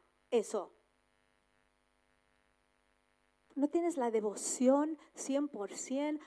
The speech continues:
hacia el único limpio, hacia el único perfecto, hasta el único que realmente puede tocar y cambiar tu vida, y tienes que buscar por otros lugares que solo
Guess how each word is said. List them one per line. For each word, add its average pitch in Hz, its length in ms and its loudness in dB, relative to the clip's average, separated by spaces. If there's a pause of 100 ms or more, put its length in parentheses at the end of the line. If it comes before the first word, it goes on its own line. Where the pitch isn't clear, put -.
(120)
hacia 214 280 -4
el 208 220 -2
único 320 640 8 (200)
limpio, 320 760 10
hacia 233 300 0
el 233 80 4
único 302 540 10 (200)
perfecto, 320 880 10 (160)
hasta 247 360 6
el 254 240 6
único 349 480 12
que 269 160 8
realmente 311 640 8
puede 311 360 10
tocar 285 400 6
y 311 60 4
cambiar 277 480 2
tu 269 80 4
vida, 320 240 6 (200)
y 254 120 -2
tienes 349 380 6
que 320 100 2
buscar 269 480 4
por 269 160 8
otros 294 400 6
lugares 262 560 4 (260)
que 262 220 -2 (100)
solo 302 640 4